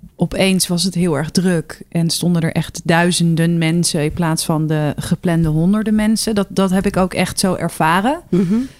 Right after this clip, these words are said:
Speaker 1: Eh, ik knipperde drie keer met mijn ogen en, en ik, ik stond helemaal in, in,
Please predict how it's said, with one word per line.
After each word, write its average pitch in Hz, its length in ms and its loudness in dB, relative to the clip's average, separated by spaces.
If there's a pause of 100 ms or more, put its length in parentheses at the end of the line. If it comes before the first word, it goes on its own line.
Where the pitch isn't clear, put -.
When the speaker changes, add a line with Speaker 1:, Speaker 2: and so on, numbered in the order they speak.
(220)
Speaker 1:
Eh, 175 200 2
ik 175 100 0
knipperde 190 360 0
drie 185 160 2
keer 196 140 0
met 180 140 0
mijn 175 160 0
ogen 175 500 0
en, 165 360 0
en 160 480 -2 (200)
ik, - 400 -6
ik 226 160 -6
stond - 500 -2 (540)
helemaal 175 360 2
in, 180 260 0
in, 185 220 0